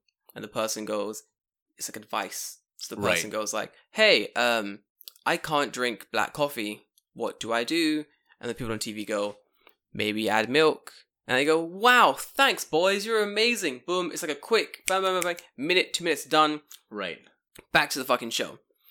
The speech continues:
Speaker 1: What happened was, just the garbage off-air part, these fuckers didn't screen the person who was calling in.
Speaker 2: Right.
Speaker 1: So the woman on the phone was talking for ten minutes. Ten minutes. She was just telling her fucking problem about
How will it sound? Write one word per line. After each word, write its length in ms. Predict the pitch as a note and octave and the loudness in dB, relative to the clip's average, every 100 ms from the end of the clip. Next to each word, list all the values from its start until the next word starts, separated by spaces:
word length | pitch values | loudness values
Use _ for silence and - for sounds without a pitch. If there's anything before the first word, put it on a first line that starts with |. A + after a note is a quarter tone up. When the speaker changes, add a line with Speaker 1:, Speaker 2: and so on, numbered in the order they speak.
| _ | _
Speaker 1:
What 120 | G#2 | -4
happened 360 | C#3+ G#3+ - A2+ | 0 2 2 -2
was, 240 | F#2 E2+ - _ _ _ _ _ _ _ _ | -2 -4 -10 _ _ _ _ _ _ _ _
just 240 | D3 - _ - | -8 -8 _ -16
the 80 | A#2+ | -10
garbage 400 | - A2+ A2 A2 | 0 0 0 -4
off-air 300 | - C3 - | -2 -2 -4
part, 280 | - - - _ _ _ _ _ | -6 -6 -6 _ _ _ _ _
these 160 | - D#3 | -6 0
fuckers 320 | - F#3+ F#3+ | 2 2 0
didn't 200 | D#3 A#2+ | -2 -2
screen 640 | - - - C#3+ F#3 G3+ F#3+ | -2 -4 -4 0 0 0 -2
the 60 | |
person 500 | D#3+ - D#3 D#3 B2 | 2 6 6 4 -2
who 60 | B2 | -8
was 120 | G#2+ | -8
calling 380 | - C#3+ A#2 G#2 | -6 -6 -4 -4
in. 220 | A2 - _ _ _ _ _ | -6 -8 _ _ _ _ _
Speaker 2:
Right. 160 | G#3+ - | -6 -2
Speaker 1:
So 60 | |
the 60 | F3 | -2
woman 300 | D3+ F3+ G#3+ | 0 0 2
on 80 | G#3+ | 0
the 60 | |
phone 280 | F3 - F3 | -2 2 2
was 160 | C3+ - | 2 -4
talking 380 | - E3 - A#2 | -4 -6 -6 -10
for 200 | A2 F2 - | -8 -10 -10
ten 560 | - - C4+ D4 C4+ | -14 4 8 10 10
minutes. 640 | C#4 C#4+ B3+ - - - - - _ _ _ _ _ _ _ _ - | 8 8 6 4 -4 -8 -10 -18 _ _ _ _ _ _ _ _ -8
Ten 540 | - - C#4 C#4 C#4 C4 | -6 2 4 4 4 2
minutes. 440 | C#4+ C#4 B3+ - | 2 2 0 -2
She 100 | - | -4
was 160 | A3 A3 | -4 -6
just 180 | G3+ - | -6 -6
telling 300 | A3+ A#3 A3+ | -2 0 2
her 80 | G#3+ | 0
fucking 400 | G#3+ G#3 G#3 F#3+ | 0 -2 -2 -2
problem 500 | A3 G#3 D3 D3+ F#3 - - | 0 2 0 -2 -8 -20 -12
about 440 | D3 E3 D#3+ D#3 | 0 2 2 0